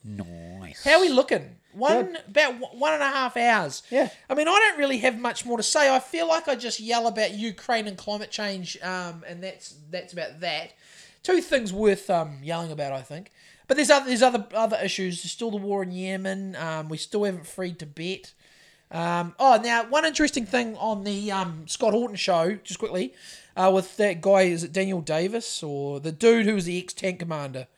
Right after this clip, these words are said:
Speaker 2: Yeah, Daniel Davis, uh, Scott Horton show. And also the guy that was on Leighton Smith. They talk about this, um, they talk about the, the numbers involved, um,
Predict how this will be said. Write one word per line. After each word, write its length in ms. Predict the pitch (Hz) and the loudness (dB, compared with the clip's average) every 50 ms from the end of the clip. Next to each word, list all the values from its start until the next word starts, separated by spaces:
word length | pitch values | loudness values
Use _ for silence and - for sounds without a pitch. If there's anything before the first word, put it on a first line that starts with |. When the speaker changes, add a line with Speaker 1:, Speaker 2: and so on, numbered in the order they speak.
| _ _ _ _ _ _ _ | _ _ _ _ _ _ _
Speaker 2:
Yeah, 160 | - 214 214 190 | -4 -2 0 2
Daniel 240 | 208 208 202 196 | 2 2 2 4
Davis, 400 | 185 185 180 175 165 160 - - | 4 4 4 4 2 -2 -2 -2
uh, 100 | 175 170 | -2 -2
Scott 220 | - - - 190 190 | -2 0 0 2 2
Horton 160 | 196 190 180 | 2 0 2
show. 160 | - 185 165 - - - - - - - - - - - - - - - _ _ _ _ _ _ - | 0 0 0 0 -6 -18 -20 -20 -20 -20 -20 -20 -20 -20 -20 -20 -20 -20 _ _ _ _ _ _ 8
And 160 | 277 277 277 | 10 10 10
also 440 | 277 277 269 240 - - 269 247 233 | 10 6 4 4 4 6 6 8 8
the 80 | 208 185 | 6 4
guy 260 | 175 202 202 208 202 | 4 6 8 8 8
that 120 | 196 196 - | 8 6 2
was 120 | 175 170 | 2 2
on 140 | 190 185 185 | 2 2 4
Leighton 220 | 185 185 185 160 | 2 2 0 0
Smith. 320 | 165 - 226 214 185 - - | -2 -2 0 0 0 0 2
They 140 | 233 233 233 | 4 4 4
talk 280 | 233 - - 370 381 - | 6 8 8 8 6 4
about 360 | 370 - 302 277 254 - 247 | 4 6 6 6 6 4 2
this, 200 | 240 - - - 240 | 0 2 2 4 4
um, 320 | 220 208 196 190 175 151 | 4 4 2 0 -2 -2
they 80 | 202 202 | -2 0
talk 220 | 196 - 311 302 | 2 2 0 2
about 180 | 330 320 311 302 | 4 4 4 4
the, 300 | 262 240 226 220 214 214 | 4 0 0 -2 -4 0
the 140 | 190 226 214 | 2 2 2
numbers 440 | 214 208 208 220 233 233 247 220 196 | 4 4 4 4 4 4 2 2 2
involved, 720 | 220 202 190 165 175 170 170 160 160 156 156 151 - - - 156 139 _ - | 2 0 2 4 4 6 6 6 4 2 -2 -6 -12 -16 -18 -20 _ _ -6
um, 420 | 165 196 196 185 185 180 170 123 | -2 2 2 2 2 0 -4 -10